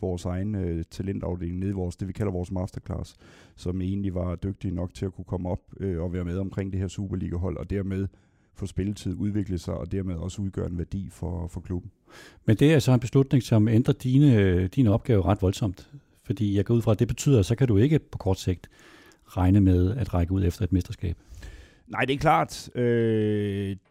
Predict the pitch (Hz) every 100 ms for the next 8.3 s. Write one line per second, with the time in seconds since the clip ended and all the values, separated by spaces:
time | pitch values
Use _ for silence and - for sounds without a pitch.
0 | _ 135 147 131 117 160 165 127 123 143
1 | 123 - 104 113 107 107 104 101 95 104
2 | 139 139 123 117 - 104 107 113 131 120
3 | 110 95 110 113 92 98 95 90 90 -
4 | 107 110 98 90 92 101 90 92 104 107
5 | 110 92 104 95 - 113 104 101 90 76
6 | 76 - 95 98 90 - 110 98 85 87
7 | - 113 113 95 90 - 87 87 104 110
8 | 95 85 -